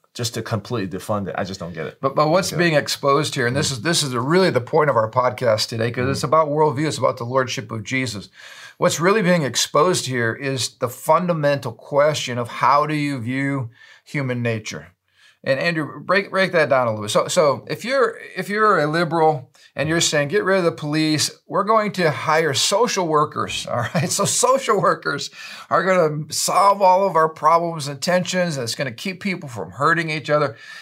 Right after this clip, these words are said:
Speaker 2: I mean, what's the worldview here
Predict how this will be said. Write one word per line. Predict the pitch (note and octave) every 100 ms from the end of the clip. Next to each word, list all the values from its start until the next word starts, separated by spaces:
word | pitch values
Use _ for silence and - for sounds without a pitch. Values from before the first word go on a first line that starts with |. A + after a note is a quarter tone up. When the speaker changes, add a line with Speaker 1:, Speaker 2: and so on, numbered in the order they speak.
| -
Speaker 2:
I | F3+
mean, | G3 F3+ F#2+
what's | G#3 A#3+ -
the | B3+
worldview | F#3 F#3+ F#3+ D3 E3 F3 D3+
here | C#3 B2+ C3 C3 -